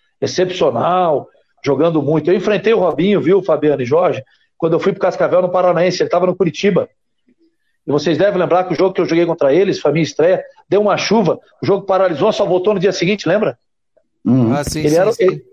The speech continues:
Speaker 1: ele era o meia daquele time. E o goleiro era o Wilson, que tá no Figueirense.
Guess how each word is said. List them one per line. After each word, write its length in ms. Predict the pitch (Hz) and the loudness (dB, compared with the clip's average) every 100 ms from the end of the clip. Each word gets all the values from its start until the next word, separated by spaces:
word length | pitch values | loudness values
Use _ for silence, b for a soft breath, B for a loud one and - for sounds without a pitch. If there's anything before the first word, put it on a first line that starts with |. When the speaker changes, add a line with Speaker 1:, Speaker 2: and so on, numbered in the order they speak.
| _ _ | _ _
Speaker 1:
ele 160 | 180 180 | 0 2
era 140 | 220 | 2
o 80 | 214 | 2
meia 200 | 185 220 | 2 2
daquele 320 | 226 226 247 | 0 0 -2
time. 400 | 247 220 269 - _ _ _ - | 0 0 0 -6 _ _ _ -2
E 60 | |
o 60 | 185 | 2
goleiro 540 | 190 170 190 247 175 - _ _ _ | 2 4 4 2 -2 -8 _ _ _
era 180 | 156 175 | 0 2
o 40 | |
Wilson, 340 | 214 254 269 - | 2 2 0 -2
que 60 | |
tá 120 | - 180 | -2 0
no 60 | |
Figueirense. 600 | 180 208 202 226 - - | 2 2 2 0 -2 -12